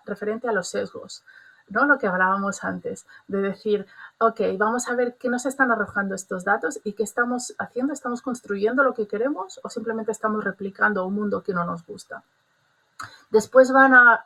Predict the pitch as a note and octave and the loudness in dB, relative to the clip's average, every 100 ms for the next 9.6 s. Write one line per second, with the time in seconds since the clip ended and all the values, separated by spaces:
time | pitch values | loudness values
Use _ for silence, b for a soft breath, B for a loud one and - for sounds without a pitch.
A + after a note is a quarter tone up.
0 | A3+ A3 - G#3 A#3 C4+ A#3 A3+ B3 A#3+ | -4 -4 -2 -2 0 2 4 2 2 2
1 | G#3 F#3 F#3 - F#3 F3 _ _ b b | 2 0 -8 -6 -4 -4 _ _ b b
2 | b b G#3 G3 F#3+ F#3+ - G#3+ A#3 B3+ | b b -4 -2 -2 -4 2 6 6 4
3 | A3 A#3 B3 B3+ B3+ - G#3+ G3+ G3 G3+ | 2 4 6 6 4 0 -2 0 -4 -6
4 | F#3 G#3 G#3 A3+ A#3 - A#3 A3+ G#3+ - | -4 -2 -2 0 -2 -2 -2 -2 -4 -6
5 | G3 G3 G3 F#3 F3+ B B - B3+ E4 | -6 -6 -8 -8 -8 B B -6 -4 -4
6 | D#4 C4 A#3+ - A3+ A3 G#3 G3+ C4+ D#4 | 0 0 0 0 -2 0 -2 -4 -4 0
7 | D4 A#3 A3+ B3 D4 G4+ - B B B | 0 0 -4 2 2 2 -8 B B B
8 | - A#3 A#3+ A3+ A3 - G#3+ A#3 D#4 E4+ | -2 6 8 8 2 0 2 4 4 4
9 | C#4+ G3 F#3 F3 B3+ - | 4 4 -6 -8 -8 -10